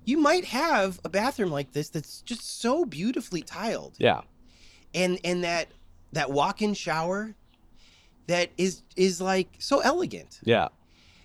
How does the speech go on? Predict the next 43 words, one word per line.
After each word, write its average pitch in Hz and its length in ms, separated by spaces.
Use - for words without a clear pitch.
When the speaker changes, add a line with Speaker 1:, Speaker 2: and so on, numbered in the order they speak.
Speaker 1:
And, 170 580
um, 160 460
sometimes 302 440
you'll 202 140
end 190 180
up 196 160
at 143 120
a - 20
fancy 147 380
hotel 139 580
and 131 100
they've 127 140
got 175 320
one 107 180
of 87 80
these - 380
that, 127 180
in 131 80
a 120 40
modern 170 360
building. 69 340
And 120 80
you're 127 120
like, 104 200
"Oh, 147 280
this - 160
guy 104 480
also 202 260
saw 87 340
what 98 200
I 90 120
saw 85 240
in 85 120
L - 80
A." - 20
Speaker 2:
Yeah. 104 240
Speaker 1:
As 269 200
you 294 120
sell 226 220
houses 175 440
in 165 140
L 135 240
A, 143 260